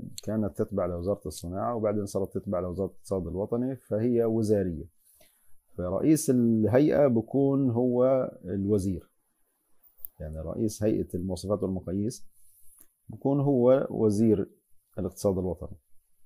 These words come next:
آه، قديش بتشمل أعضاء وقديش كذا، هذا مش مهم. يعني، آه، حتى هنا، حتى هنا، آه، هذا،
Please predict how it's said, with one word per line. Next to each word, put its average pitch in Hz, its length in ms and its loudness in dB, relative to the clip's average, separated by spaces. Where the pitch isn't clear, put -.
آه، 104 300 -2
قديش 151 420 4
بتشمل 139 560 2
أعضاء 120 500 6
وقديش 113 480 2
كذا، 139 340 6
هذا 123 180 4
مش 110 220 -4
مهم. 85 300 -8
يعني، 90 400 -8
آه، - 580 -12
حتى - 280 -2
هنا، 110 460 2
حتى - 220 -8
هنا، 98 260 -4
آه، 87 340 -6
هذا، 92 340 -6